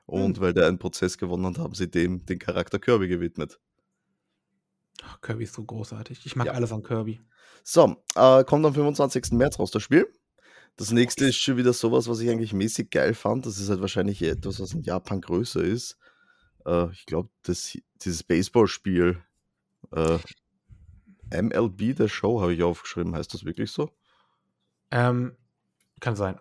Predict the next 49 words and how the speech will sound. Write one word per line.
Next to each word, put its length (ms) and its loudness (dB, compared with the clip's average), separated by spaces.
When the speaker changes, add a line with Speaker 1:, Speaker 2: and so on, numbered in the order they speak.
Speaker 2:
Also 180 4
Baseball 440 8
ist 180 -4
ja 80 8
generell 500 8
in 120 -2
Europa 720 2
Speaker 1:
Ja. 40 -4
Speaker 2:
Nische. 420 -6
Speaker 1:
Ja. 120 0
Speaker 2:
Ist 220 -4
wie 100 2
Football, 720 4
ist 160 -8
eine 80 -6
ziemliche 340 -4
Nische. 400 -8
Speaker 1:
Ja, 120 -6
ist 160 -4
halt 140 2
in 320 -2
Japan 380 -2
total 300 -6
groß, 300 -10
ne? 120 -8
Speaker 2:
Das 220 -2
weiß 180 6
ich 140 -4
nicht, 160 -4
aber 80 -2
ich 100 -6
kann, 260 4
ich 160 -6
kann, 280 2
ich 140 -12
kann's 260 -2
mir 80 0
vorstellen. 460 0
Ich 100 -12
weiß 180 6
halt 120 0
nicht, 120 -4
wie 80 0
groß 200 0
es 120 -8
wirklich 240 -2
da 80 -4
hinten 240 -6
ist. 160 -8